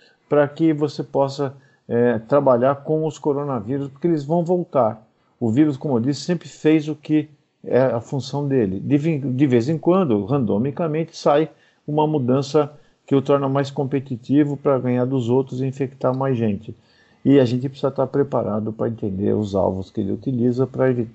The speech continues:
pra no futuro estarmos mais equipados em termos de conhecimento e drogas pra poder impedir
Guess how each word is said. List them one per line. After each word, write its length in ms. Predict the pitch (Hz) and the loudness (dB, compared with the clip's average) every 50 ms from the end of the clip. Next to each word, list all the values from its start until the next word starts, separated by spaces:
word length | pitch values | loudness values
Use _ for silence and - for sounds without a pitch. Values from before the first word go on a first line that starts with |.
| - - - | -14 -8 -2
pra 140 | 113 110 120 | 0 2 2
no 100 | 135 135 | 2 2
futuro 460 | 131 - 117 - - 123 123 120 120 | 0 -2 -6 -4 0 0 0 0 0
estarmos 480 | 120 - 123 123 120 113 113 - - _ _ _ _ _ - | 0 0 2 2 2 0 -2 -8 -16 _ _ _ _ _ 0
mais 240 | 120 127 127 120 | 2 2 2 2
equipados 720 | 139 131 - 139 110 - - 131 123 113 101 92 95 92 101 | 0 -2 -2 -2 -4 0 2 2 4 4 2 2 -2 -6 -8
em 60 | 101 | -10
termos 300 | 95 - 113 107 104 104 | -8 -6 -6 -6 -4 -6
de 80 | 113 110 | -8 -8
conhecimento 760 | - 117 113 107 107 - - 110 98 95 92 95 - - 139 | -6 -4 -4 -4 -4 -6 -8 -6 -6 -6 -6 -8 -10 -10 -8
e 20 | |
drogas 520 | 143 147 147 131 120 117 117 120 117 - _ _ _ _ _ _ _ _ - | -4 0 2 4 4 2 0 -4 -10 -14 _ _ _ _ _ _ _ _ -2
pra 100 | 127 120 | -2 0
poder 260 | 123 120 107 98 107 | 0 0 -2 -2 -2
impedir 480 | 104 107 - 110 92 87 98 104 101 | -4 -4 -4 -6 -4 -2 -2 -2 -2